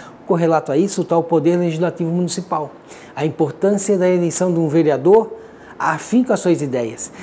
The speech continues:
Então, você vê, tem, começamos a desenhar os atores da política, que é a vereança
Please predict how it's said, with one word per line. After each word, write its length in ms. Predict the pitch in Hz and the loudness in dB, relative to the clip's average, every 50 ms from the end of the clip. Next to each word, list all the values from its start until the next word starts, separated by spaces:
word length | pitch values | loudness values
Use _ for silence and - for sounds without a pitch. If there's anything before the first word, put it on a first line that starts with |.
| - - - | -16 -8 -6
Então, 300 | 147 147 - 147 127 131 | -6 -4 -2 -2 -2 -2
você 260 | 135 147 156 - 202 196 | -2 -4 -2 0 0 0
vê, 280 | 151 139 139 131 127 | 2 2 2 2 2
tem, 220 | 131 - 160 165 165 | 0 -2 0 0 0
começamos 500 | 165 175 175 175 160 - 196 202 208 190 | 0 0 0 0 0 2 0 0 2 2
a 60 | 196 190 | 0 2
desenhar 440 | 175 185 170 160 175 170 175 180 | 2 2 2 0 0 0 0 0
os 120 | 185 160 175 | 0 0 0
atores 680 | 180 175 - - 190 202 208 202 185 - - - - - - - - - | -2 -2 0 2 4 6 6 4 2 -2 -6 -8 -8 -10 -16 -20 -12 -6
da 120 | 190 185 180 | -6 -4 -2
política, 420 | - 196 160 156 131 - - - - - - - - | -2 -2 -2 -2 -2 -6 -10 -20 -20 -20 -20 -8 0
que 100 | - 208 | 2 4
é 40 | 190 | 4
a 40 | |
vereança 600 | 151 165 165 139 131 127 135 147 - - 220 233 | 4 4 2 2 2 0 0 -2 -6 -6 -8 -10